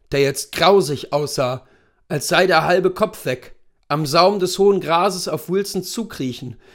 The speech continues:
während der rotgesichtige Mann den Verschluss an der kurzen, hässlichen Büchse bestätigte und sorgfältig zielte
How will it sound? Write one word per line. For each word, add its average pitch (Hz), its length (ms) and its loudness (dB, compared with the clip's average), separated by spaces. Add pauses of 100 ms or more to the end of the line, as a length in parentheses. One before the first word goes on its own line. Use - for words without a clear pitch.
(200)
während 156 280 4
der 160 100 2
rotgesichtige 175 800 0
Mann 170 340 -2
den 151 140 -4
Verschluss 160 560 -6
an 147 120 -6
der 135 100 -8
kurzen, 202 540 -2
hässlichen 175 600 -8
Büchse 180 300 -2
bestätigte 175 800 -4 (380)
und 135 140 -4
sorgfältig 170 760 0
zielte 202 640 -2